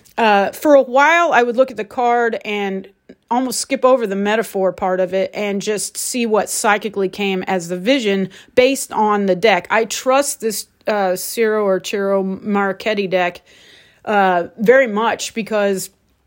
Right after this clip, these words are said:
um, I don't know, it re-, I feel like the, it relates to how I see things. There's a lot of color, and the color is gonna open my synesthesia and allow for a lot of the, the flow to come to,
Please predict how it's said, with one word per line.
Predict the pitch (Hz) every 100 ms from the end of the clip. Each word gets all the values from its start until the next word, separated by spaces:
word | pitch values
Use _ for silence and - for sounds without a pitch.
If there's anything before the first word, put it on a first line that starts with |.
| _ _ _ -
um, | 233 214 208 190 -
I | 208
don't | 233
know, | 202
it | 214
re-, | 226 226 226
I | 214 214
feel | 214 254
like | 226 -
the, | 214 202 190 175 170 _ - - - - _ _ _ -
it | 269
relates | 254 277 311 - -
to | 294 262 247
how | 240 240
I | 226
see | 233 - 240
things. | 247 226
There's | 208
a | 208
lot | 208
of |
color, | - 269 233 226 220 -
and | 214 202 196 190
the | 202
color | - 269 247
is | 220 185
gonna | 214 196 -
open | 220 220 214
my | 190 180
synesthesia | - 226 208 - 220 214 196
and | 180
allow | 185 196 196 196
for | 196 202 190 185
a | - 190
lot | 185 185 180
of | 170 170
the, | 180 170 156
the | 180 185
flow | - 285 277
to | - 196
come | 185 180
to, | -